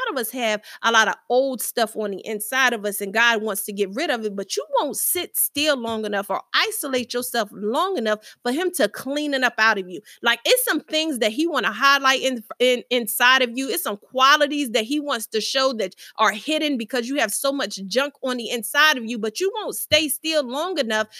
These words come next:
for him to, um, clean you out. And I call it under construction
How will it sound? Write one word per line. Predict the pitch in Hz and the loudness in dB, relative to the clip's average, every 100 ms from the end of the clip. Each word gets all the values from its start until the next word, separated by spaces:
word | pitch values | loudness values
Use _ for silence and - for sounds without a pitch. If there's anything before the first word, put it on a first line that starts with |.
| - - | -6 -2
for | 269 | 0
him | 320 294 | 0 0
to, | - 269 - _ | 2 0 0 _
um, | 254 233 220 214 | 2 4 4 2
clean | - 349 359 294 | -4 -2 0 0
you | 302 262 | 2 2
out. | 240 - _ _ - | 2 -2 _ _ 0
And | 262 | 2
I | 349 | 0
call | - 415 453 | 2 4 4
it | - - | 2 2
under | 311 269 | 2 0
construction | - 214 - 247 214 - 127 | -4 -6 -6 -4 -4 -6 -14